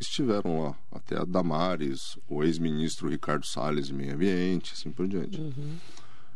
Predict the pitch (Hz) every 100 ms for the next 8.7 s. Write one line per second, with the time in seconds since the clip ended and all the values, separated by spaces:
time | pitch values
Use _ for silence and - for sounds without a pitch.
0 | - - - - 139 151 151 90 82 82
1 | 95 127 110 82 - 101 98 95 90 85
2 | - 101 87 90 - 85 78 80 85 -
3 | 104 113 - 110 - 107 98 98 - -
4 | 82 73 78 104 131 104 90 - 110 151
5 | 175 151 139 104 87 - - - 101 120
6 | 139 127 113 135 175 175 135 - 98 85
7 | - 82 76 71 - 78 78 78 92 78
8 | 71 - 85 92 113 104 -